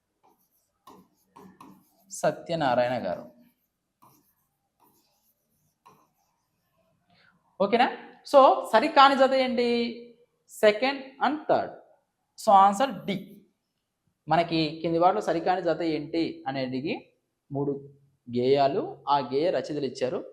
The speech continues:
అందులో భరతఖండము చక్కని పాడియావు అనేది రచించింది చిలకమర్తి లక్ష్మీ నరసింహం గారే. So, ఇది కరెక్టే.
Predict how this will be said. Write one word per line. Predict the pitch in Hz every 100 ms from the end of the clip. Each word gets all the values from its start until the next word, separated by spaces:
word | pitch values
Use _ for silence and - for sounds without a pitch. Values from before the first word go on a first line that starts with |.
| - _ _ -
అందులో | 160 208 214
భరతఖండము | 214 220 214 220 226
చక్కని | 226 202 208
పాడియావు | 208 190 190 190 185 175 185 190
అనేది | 185 180
రచించింది | 165 180 185
చిలకమర్తి | 160 151 170 170
లక్ష్మీ | 147 -
నరసింహం | - - 151 143
గారే. | 139 190 - - 202
So, | 226 - _ _
ఇది | 151
కరెక్టే. | 147 131 - 185